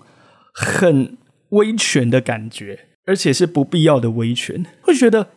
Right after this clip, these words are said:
有需要这样吗？我今天就是需要帮助我才来，然后你还用这种态度对我。可是如果通常在下对上的情境里面，给上方的人这种半微笑的讯号，反而会让人家觉得，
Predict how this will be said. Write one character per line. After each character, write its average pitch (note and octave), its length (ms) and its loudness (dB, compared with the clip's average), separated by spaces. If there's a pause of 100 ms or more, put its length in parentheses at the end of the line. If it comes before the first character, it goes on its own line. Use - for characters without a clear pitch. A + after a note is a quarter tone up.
有 D3+ 100 4
需 B3+ 160 2
要 D4 100 4
这 C#4+ 140 2
样 C4+ 140 6
吗？ G3+ 260 6
我 E3+ 160 2
今 B3+ 160 2
天 C4+ 100 8
就 C4+ 140 4
是 C4 100 2
需 - 160 0
要 C4 80 4
帮 B3 200 2
助 B3 160 -2
我 C#3 100 -2
才 - 180 -6
来， D3 200 0
然 F#3 120 0
后 B3+ 120 2
你 E3+ 100 4
还 C#3 140 2
用 G3 100 2
这 G#3 100 0
种 C#3 80 0
态 D#3 200 0
度 C#3+ 120 0
对 C3 280 0
我。 - 260 -14 (300)
可 - 100 -2
是 G#3 140 0
如 A#3+ 100 4
果 D3 140 2
通 F#3 160 0
常 C3+ 260 0 (160)
在 F#3+ 220 2
下 E3 440 0
对 C#3 280 2
上 C#3 280 0
的 A#2+ 140 -2
情 A#2 260 -2
境 A2+ 300 -2
里 G#2+ 140 -6
面， A#2 280 0 (140)
给 C3+ 140 0
上 C4+ 200 0
方 A#3 160 2
的 G#3+ 120 4
人 D#3 120 2
这 F#3 120 0
种 C3+ 160 0
半 D3+ 280 -2
微 B2 140 -2
笑 C#3+ 160 -4
的 A#2+ 100 -2
讯 B2 240 -4
号， A#2+ 280 -4
反 F3 120 2
而 G3 80 2
会 D4 140 4
让 C#4 120 2
人 F#3 120 0
家 G#3 100 0
觉 D#3+ 200 0
得， D3+ 240 0